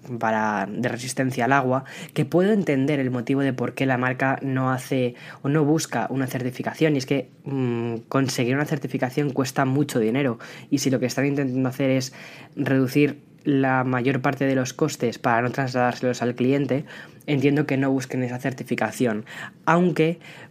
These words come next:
hay muchos clientes que sí que buscan ese tipo de certificaciones. Bueno, ellos me imagino que sabrán el motivo real por el que lo hacen. Supongo que dirán, "Vale, o sea, no podemos hacer un teléfono para todo el mundo", o sea, para los que buscan esa certificación, mejor dicho, "no podemos hacer un teléfono para los que buscan esa certificación".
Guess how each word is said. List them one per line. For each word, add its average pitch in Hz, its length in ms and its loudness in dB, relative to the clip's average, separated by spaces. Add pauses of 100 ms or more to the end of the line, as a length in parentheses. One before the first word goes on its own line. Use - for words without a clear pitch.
(100)
hay 151 120 4
muchos 143 440 0
clientes 143 600 2
que 123 140 -4
sí 147 180 0
que 131 120 2
buscan 123 360 -2
ese 117 160 -4
tipo 117 300 -2
de 113 80 -2
certificaciones. 110 920 -6 (440)
Bueno, 127 260 2 (140)
ellos 139 240 2
me 143 60 0
imagino 131 340 0
que 123 100 -4
sabrán 123 320 2
el 117 120 0
motivo 117 420 0
real 107 220 0
por 113 120 -2
el 107 100 -2
que 107 120 -2
lo 107 100 4
hacen. 160 420 0
Supongo 139 500 0
que 117 280 -2
dirán, 113 280 0
"Vale, 110 340 2
o - 40 -12
sea, 117 200 0
no 120 120 -2
podemos 123 320 0
hacer 123 200 -4
un 120 120 0
teléfono 123 640 -2
para 120 380 0
todo 127 220 2
el 120 80 2
mundo", 123 440 2
o - 200 -18
sea, 127 340 0
para 120 180 2
los 120 160 -2
que - 100 -6
buscan 131 380 0
esa 117 160 -6
certificación, 117 720 -2
mejor 113 260 -2
dicho, 113 220 -2
"no 120 160 -2
podemos 117 200 -2
hacer 117 140 -6
un 117 80 -4
teléfono 117 320 -4
para 110 140 -4
los 110 100 -8
que - 60 -20
buscan 120 400 -4
esa 113 160 -6
certificación". 127 800 -4